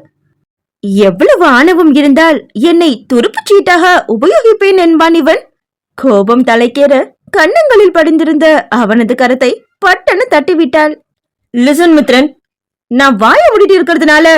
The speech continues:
நீ என்ன கோவலன்னு நினைச்சிட்ட போல. எல்லாமே சுமூகமா முடியணுங்கிற ஒரே காரணத்துக்காகத்தான் நான் அமைதியா இருக்கேன். மத்தபடி நீ ஆட்டி வைக்கிற மாதிரி ஆடுறதுக்கு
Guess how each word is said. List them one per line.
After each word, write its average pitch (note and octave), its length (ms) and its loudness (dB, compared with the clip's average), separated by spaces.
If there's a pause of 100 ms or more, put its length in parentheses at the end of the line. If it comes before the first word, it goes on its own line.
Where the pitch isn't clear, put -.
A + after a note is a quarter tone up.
(200)
நீ C4 260 2
என்ன C4 180 2
கோவலன்னு A4 600 0
நினைச்சிட்ட D#4 320 0
போல. C4 180 0 (1040)
எல்லாமே B3+ 500 0 (200)
சுமூகமா C5 500 0
முடியணுங்கிற E4 520 2 (280)
ஒரே C4 300 0
காரணத்துக்காகத்தான் E4 760 0 (120)
நான் B3+ 260 2
அமைதியா G4 400 2
இருக்கேன். C4 340 -2 (840)
மத்தபடி C4 520 0 (240)
நீ C4+ 200 2 (120)
ஆட்டி A#4 320 -2
வைக்கிற G#4 300 2
மாதிரி F4 240 0
ஆடுறதுக்கு D4+ 500 0